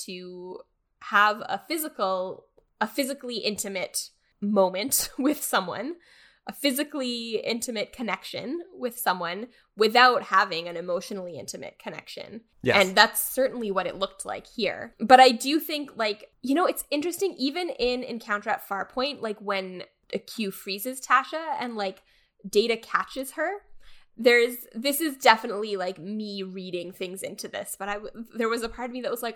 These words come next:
Speaker 1: "Wow, look at how lovingly Data, like, catches <laughs> her and puts her down." And I think, like, that's all on me, but, like, it's really easy to see a connection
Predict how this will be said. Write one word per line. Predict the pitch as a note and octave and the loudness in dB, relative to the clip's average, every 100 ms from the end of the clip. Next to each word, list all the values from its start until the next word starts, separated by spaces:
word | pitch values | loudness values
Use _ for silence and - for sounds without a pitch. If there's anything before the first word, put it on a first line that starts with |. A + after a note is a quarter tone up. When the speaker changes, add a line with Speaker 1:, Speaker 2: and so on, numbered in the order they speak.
| F3 | -6
Speaker 1:
"Wow, | - G#3+ G3 | 2 4 4
look | A#3+ | 0
at | C#4+ | -4
how | D#4 E4 | -4 -6
lovingly | B3+ G3+ G3 A#3 G#3+ G#3 | 0 0 0 -2 -8 -12
Data, | G3 F#3 F#3+ F#3+ | -6 -4 -4 -6
like, | F3+ E3+ | -6 -8
catches | - F3+ - B3 C4 - | -8 -8 -4 -4 -2 -2
<laughs> | - | 0
her | G3 | 0
and | G#3 B3 A#3+ | 0 -4 -6
puts | A#3+ - | -8 -6
her | A#3 | -6
down." | A3 - F3 - B3 - - - | -6 -6 -8 -8 -10 -12 -4 4
And | C4 | 8
I | C4 | 6
think, | D#4+ D4 | 4 -2
like, | C#4 C4+ - - - | 0 0 -4 -20 -6
that's | G#3+ A#3+ B3 - | 12 12 12 10
all | G#3+ A3 G#3+ | 10 10 6
on | G3 F#3+ | 2 0
me, | F#3+ F#3 C4 C4+ | -8 -4 0 2
but, | G#3 | 0
like, | G#3+ G#3+ - - _ - | 0 -2 -6 -20 _ 2
it's | A#3 A3 | 2 2
really | A3 C4 C#4 C4 - | 0 2 2 -2 -8
easy | A3 A3+ G#3 G3 | -8 -6 -6 -6
to | G#3 | -4
see | G3 - - G3 F#3 | -2 -4 -4 0 0
a | |
connection | F#3 F#3+ F3 - - E3 E3+ | 0 -4 -6 -8 -10 -10 -12